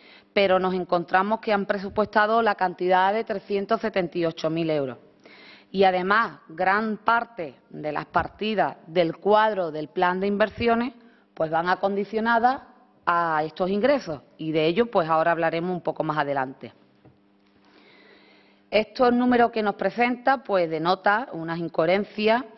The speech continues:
propias del que no se ha estudiado lo suficiente, y digo esto porque, por un lado, ustedes bajan los ingresos con respecto al año anterior, con referencia a las licencias urbanísticas,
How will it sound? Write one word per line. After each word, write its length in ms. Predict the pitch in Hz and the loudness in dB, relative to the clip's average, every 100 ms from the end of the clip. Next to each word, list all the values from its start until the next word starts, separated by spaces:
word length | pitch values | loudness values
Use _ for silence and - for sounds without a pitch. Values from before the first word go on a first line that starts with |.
| - | -2
propias 420 | 175 175 - 202 | 0 0 0 0
del 240 | 220 202 | 2 0
que 120 | - 151 | 0 -6
no 120 | 160 | -4
se 100 | - | -2
ha 40 | |
estudiado 320 | 180 190 185 | -4 0 2
lo 80 | 185 | 4
suficiente, 680 | 190 190 196 180 214 214 220 | 0 -4 -4 0 0 0 0
y 80 | 214 | 0
digo 360 | 175 175 185 214 | 0 0 4 4
esto 420 | 233 - 240 - - - - | 0 -4 -6 -6 -20 -20 -10
porque, 260 | - 185 196 | 0 0 0
por 160 | 190 196 | -2 0
un 160 | 226 | 4
lado, 300 | 233 240 262 | 4 4 2
ustedes 560 | 262 233 233 220 175 139 - _ - _ - | 0 -2 0 0 0 -4 -14 _ -20 _ -6
bajan 500 | 185 196 240 262 262 | 0 2 2 0 0
los 140 | 262 | 0
ingresos 580 | 262 254 220 185 175 170 | 2 0 0 0 -2 0
con 220 | 190 190 | 2 0
respecto 640 | 175 170 - 233 233 185 165 | 0 -4 -2 -4 -2 2 2
al 80 | |
año 220 | 170 190 214 | 2 0 -4
anterior, 520 | 208 226 254 285 - - _ _ - | -2 -2 2 0 -2 -20 _ _ 0
con 220 | 214 196 | 0 2
referencia 840 | 180 - 175 214 233 - 165 139 - | -2 0 2 2 0 -4 -4 -4 -2
a 120 | - | -2
las 140 | 156 147 | 0 -2
licencias 560 | 156 - 185 185 214 | -4 -6 -6 -2 -2
urbanísticas, 720 | 208 214 220 247 247 226 262 | 0 0 0 -2 -6 -4 -4